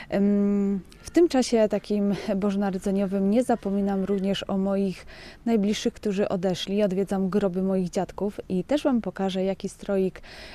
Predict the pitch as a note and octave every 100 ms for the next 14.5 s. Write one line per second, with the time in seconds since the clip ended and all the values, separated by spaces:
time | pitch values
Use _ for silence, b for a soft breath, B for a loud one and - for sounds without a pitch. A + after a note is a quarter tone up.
0 | B F#3+ F#3 F3+ G3+ F#3 G3 F#3+ F#3 F#3
1 | F#3 F3+ - G3 G3+ G3+ F#3+ F#3+ F#3+ F#3+
2 | G#3 G3 F#3+ F3+ G3+ F3+ - C#4+ - B
3 | B B B G3 G3+ G3+ G#3 G3+ A#3+ A3+
4 | G#3+ G#3 G3 G3 G3 F3 G3 F#3+ F3+ F#3
5 | - G3 - G3+ - F#3 A3+ G3 G3 F#3+
6 | G#3+ G#3 A3 - G#3 G3+ G3 A3+ G3 G3
7 | F#3 F#3+ F#3 B B B B - - C#4+
8 | - B3+ - B3 A#3 A3 - G#3+ G#3+ A3
9 | G#3 G3+ G3+ G3+ G3 G3+ G#3 G#3 G3+ G3
10 | G3+ F#3+ F#3 G3 F3+ - F#3+ F3 F3+ -
11 | E3+ - - F3+ F3 - F3+ F#3 F#3 A3
12 | G3+ F#3 G3 F#3+ F#3 F#3 - E3 F3+ F3+
13 | D#4 D#4 A#3+ - G#3 G3+ - G#3+ - G3
14 | F#3 - G3 G3